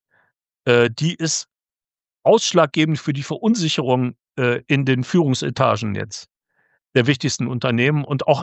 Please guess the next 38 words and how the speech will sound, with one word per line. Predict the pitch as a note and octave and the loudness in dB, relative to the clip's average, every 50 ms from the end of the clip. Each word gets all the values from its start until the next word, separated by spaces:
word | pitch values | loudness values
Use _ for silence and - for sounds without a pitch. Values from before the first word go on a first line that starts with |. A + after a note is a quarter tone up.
| - | 0
innerhalb | - G3+ F3+ F3+ D#3+ D#3+ - | 2 4 4 4 4 2 0
des | - E3+ - | -4 -6 -2
Staatsapparates. | - D3 B2 A#2+ - A2 - - F#2+ F2+ - - - - C#3 - - - _ _ _ _ | 2 2 2 2 0 -6 -8 -10 -12 -14 -16 -16 -18 -20 -20 -20 -20 -20 _ _ _ _
Ja, | G#2+ G2+ G#2+ - - - _ _ _ - _ _ | -6 -4 -4 -6 -8 -12 _ _ _ -20 _ _
so, | - - D3+ C#3+ - | 0 2 2 2 4
und | - B2+ B2 | 0 0 2
das, | - E3 G#3 - - - | 2 2 2 0 -4 -6
diesen | - G#3+ A#3 A#3+ A3 | -4 -2 0 0 -2
Zusammenhang | - - F#3 E3 F3+ F3+ F3+ E3+ E3 E3+ | -2 -4 0 2 2 4 4 2 0 0
muss | D#3+ D#3+ - | -2 -4 -4
man | - D#3 C#3+ | -4 -4 -2
den | C#3+ C#3 C3+ | -2 -4 -4
Leuten | C#3 C3+ C3+ C3 | -4 -6 -4 -4
erklären. | B2 A#2+ A2+ A#2 - C3+ G2+ D#2 D#2+ D#2 C#2+ - _ | -4 -4 -4 -4 -6 -6 -6 -6 -8 -12 -16 -18 _
Also | - C3+ A#2+ A#2 C3 | -4 -2 -2 -2 -2
ich | - - | -2 -2
hab | D#3 - | -2 -2
jetzt | E3 D3 - - - - - | -4 -6 -6 -8 -8 -6 -4
geredet | D#3+ C#3 C#3+ D#3+ D#3+ D#3 D#3 | -4 -2 0 0 0 0 -2
beispielsweise | - C#3+ C#3+ - - D3 - - C#3+ C#3+ C#3 C#3+ | -2 -4 -4 -2 -4 -4 0 0 2 2 2 2
beim, | C3 C#3 C#3 C3+ | 2 2 2 2
äh, | C3 C3+ - - D3 B2+ B2 A#2+ A#2+ | -2 -4 -4 -2 0 2 2 2 2
Silvester-, | A#2+ A2 C3 B2+ C#3+ D3+ D3+ - F3 D3 - | 2 2 2 2 4 2 2 2 0 2 4
äh, | D#3+ D3 D3+ | 4 4 4
Neujahrsempfang | C3+ C#3+ C#3 C#3 C#3 C#3+ C#3+ - - E3 D3 - - C#3 C3+ C#3+ C#3 - - - - - - _ _ _ - | 4 4 4 6 6 4 4 2 -2 -6 -6 -6 -4 -4 -4 -6 -10 -14 -18 -20 -20 -20 -20 _ _ _ -2
der | C#3 C#3+ | -2 -2
I | F3 D#3 | -2 -2
G | D3+ | -2
Metall | D3+ C#3+ C3+ - D#3+ D3+ D3 | -2 -2 -2 0 0 -2 -2
in | D3+ C#3 | -4 -6
Frankfurt, | - - C3+ E3 - - F3+ F#3+ A3+ - _ _ _ _ - - _ _ _ _ _ _ _ | -6 -6 -6 -6 -8 -10 -12 -12 -12 -14 _ _ _ _ -20 -20 _ _ _ _ _ _ _
wo | - D3 | 0 2
ich | D3+ C#3+ - | 2 2 2
festgestellt | - E3+ - - - E3+ - - D#3+ D3+ D3+ - | -2 -2 -2 -4 -8 -8 -2 0 2 2 4 2
habe, | D3 C#3+ D3+ C#3+ | 2 2 2 0
da | C#3+ C3+ | 0 2
war | C#3+ C3+ | 0 0
gro-, | C3 B2 A#2+ C3 G#4 | -2 -6 -8 -10 -8